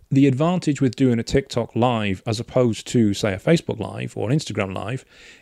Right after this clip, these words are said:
is that the reach is much higher. So if you do a Facebook Live, it pretty much only goes out to the people who follow you and a percentage of the people who follow you.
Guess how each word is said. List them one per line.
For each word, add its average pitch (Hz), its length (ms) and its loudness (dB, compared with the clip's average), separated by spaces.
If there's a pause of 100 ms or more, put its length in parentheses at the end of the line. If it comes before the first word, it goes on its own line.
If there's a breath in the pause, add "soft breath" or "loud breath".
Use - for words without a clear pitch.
(120)
is 143 180 4
that 147 160 0
the 156 80 2
reach 160 400 2
is 131 100 -2
much 101 260 -6
higher. 107 320 -6 (640 loud breath)
So 139 180 2
if 180 260 -2
you 175 100 8
do 135 360 6
a 107 280 2
Facebook - 440 -2
Live, 113 420 -6
it 131 200 -4
pretty 156 180 2
much 127 220 2
only 123 160 2
goes 113 180 6
out 117 140 0
to - 40 -12
the 113 80 0
people 101 220 -2
who 98 80 0
follow 143 200 0
you 101 300 -8
and 104 280 -2
a - 40 -2
percentage 135 640 -2
of 104 140 2
the 110 60 -4
people 104 280 -2
who 104 100 -2
follow 151 220 2
you. 107 260 -4